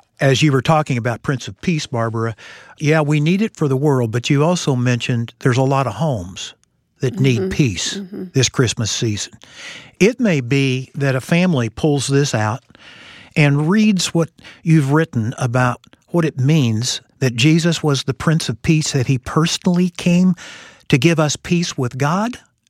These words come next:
Speaker 1: but also peace with one another. And I think families today need to resolve issues, need to resolve conflict. And it may be that as you pull this, this, uh, adornment out of the, out of the package and hang it on your tree,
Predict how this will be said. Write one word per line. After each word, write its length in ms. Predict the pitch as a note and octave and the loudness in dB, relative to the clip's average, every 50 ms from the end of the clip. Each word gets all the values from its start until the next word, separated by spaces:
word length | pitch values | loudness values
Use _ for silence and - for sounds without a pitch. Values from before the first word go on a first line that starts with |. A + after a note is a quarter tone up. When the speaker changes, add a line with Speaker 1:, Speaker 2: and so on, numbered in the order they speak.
| - - | -12 -6
Speaker 1:
but 160 | - C#3 C3+ - - | -4 -4 -4 -2 -2
also 500 | E3+ G3+ G#3+ A3 - - D3+ A2+ G#2+ G#2+ | -2 0 0 -2 -4 -2 -2 -2 -2 -4
peace 460 | - - - D#3+ C#3+ D3 - - - | -6 -4 -2 0 0 0 -2 -4 -4
with 220 | D3 B2+ - - | -4 -4 -4 -2
one 180 | C#3 C#3 C3+ C3+ | -2 0 0 2
another. 460 | C3 C3 C#3+ D#3 D#3 A#2+ G2 E2 - - - - - - - - - - | 2 2 2 2 0 0 -4 -6 -10 -14 -18 -18 -16 -16 -18 -18 -6 0
And 100 | D3+ D3+ | 2 2
I 100 | G3 B3+ | 2 2
think 220 | C4+ - D#4 A3+ - | 0 0 0 -2 -2
families 580 | - - D#3+ D3+ D#3 D#3+ C#3 A#2 G#2+ A2 - | -2 -2 0 0 0 0 -2 -2 -4 -4 -6
today 480 | - - G2 E2+ - - - D#2 - - _ _ _ _ _ - | -8 -8 -8 -8 -10 -14 -16 -16 -18 -20 _ _ _ _ _ 2
need 160 | D#3 D3+ C#3 | 2 2 2
to 80 | B2+ B2+ | 2 0
resolve 540 | B2 B2+ A#2+ A2+ A2 B2+ A#2 A#2 A2 A2 - - _ _ - | 2 2 2 2 2 2 0 0 -2 -4 -8 -14 _ _ 0
issues, 560 | D#3+ D#3+ F3 - - F#3+ F3+ F#3 F#3+ F3+ - - | 2 2 2 2 2 2 2 2 0 0 0 0
need 160 | D#3 C#3 B2 | 0 2 2
to 80 | B2 A#2+ | 0 0
resolve 500 | A#2 A#2 A2+ A2 A#2 A#2 A#2 A#2 - - | 0 2 2 2 2 2 0 -2 -4 -6
conflict. 640 | - - E3 F3 F3+ E3 - E3+ E3+ E3+ F3 _ - - - - - - | -4 0 0 0 0 0 0 0 0 0 -2 _ -10 -14 -14 -14 -12 -4
And 140 | - F3+ F3 | 0 0 2
it 100 | F3 - | 2 2
may 220 | G3 G3+ A#3 C#4+ D4 | 0 2 2 2 2
be 180 | B3 A3+ G3+ | 2 2 2
that 160 | F3 F3 E3+ | 4 4 2
as 180 | E3 E3 D#3+ C#3+ | 2 2 2 2
you 80 | E3+ D3 | 0 -2
pull 300 | - - - F3+ F3+ E3+ | 0 0 0 0 2 2
this, 360 | E3 E3+ E3+ - - - - - - _ - - - - - _ _ _ | 2 0 0 -2 -4 -8 -10 -14 -20 _ -20 -20 -20 -20 -20 _ _ _
this, 300 | - D3 E3 D#3 - - | 0 0 2 2 0 -2
uh, 80 | D3 C#3 - | -4 -4 -2
adornment 760 | - C#3+ C#3 B2 D3+ D3 F3 G3 F#3 C#3 A2 A2+ B2 B2+ - | -2 -2 0 0 0 2 2 2 0 0 0 -2 -4 -4 -4
out 200 | - C3 C3+ C3+ | -2 0 0 0
of 140 | C3 A#2 G#2+ | -2 -4 -4
the, 240 | A#2 B2+ A#2+ A#2+ A#2 - - - - - | -2 -2 -2 -2 -4 -8 -16 -20 -6 -2
out 140 | D3+ D#3 F#3 | -2 0 0
of 60 | G3 | -2
the 60 | A3 | -4
package 440 | - - D#3 A#2 A2 - C3 A#2 - | -4 -2 -2 -2 -2 -2 -4 -4 -4
and 100 | C3 A2+ | -4 -4
hang 180 | A#2 D#3+ E3 | -2 -2 0
it 80 | F3 F3 | 0 0
on 120 | E3 D#3 D3+ | 0 0 0
your 140 | D3 C#3+ C3+ | 0 -2 -2
tree, 400 | - - - E3+ E3 D3 B2+ | -2 -2 0 2 2 2 0